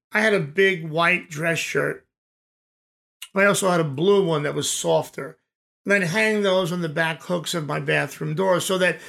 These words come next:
whenever I was with a woman and she went to the bathroom to freshen up or clean up or what have you, inevitably,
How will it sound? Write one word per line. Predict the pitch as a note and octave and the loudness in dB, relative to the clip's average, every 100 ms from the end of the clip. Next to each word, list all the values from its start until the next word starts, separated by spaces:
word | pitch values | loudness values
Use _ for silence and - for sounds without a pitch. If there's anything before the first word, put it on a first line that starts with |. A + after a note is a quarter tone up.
| - - | -20 -4
whenever | G3 A3+ G#3+ G#3 | 2 4 4 2
I | |
was | G3 D#3+ | 2 2
with | F#3+ F#3+ | 2 0
a | F3 | -2
woman | F3 G3+ F3+ E3 | 0 0 0 -2
and | D#3+ | -2
she | - F3 | -2 -2
went | E3 | -2
to | D#3+ | -2
the | D#3+ | -2
bathroom | D#3+ E3 E3 E3+ E3 | 0 0 0 -2 -4
to | D#3 | -6
freshen | C3+ F3 E3 - E3 | -4 -2 -2 -2 -2
up | D#3 D3+ | -2 -6
or | D#3+ | -10
clean | - G3+ F#3+ E3+ | -4 0 0 0
up | D#3 | -2
or | D#3+ | -4
what | D#3+ E3+ | -4 -2
have | A3 A#3+ F#3 | 0 0 0
you, | F3+ F3 - - _ _ _ _ _ _ _ _ _ _ _ _ | -2 -6 -20 -20 _ _ _ _ _ _ _ _ _ _ _ _
inevitably, | A3 A3+ C4+ D#4+ D#4 G3 G3 E3+ F#3+ C4 | 2 6 4 4 0 0 0 0 0 -6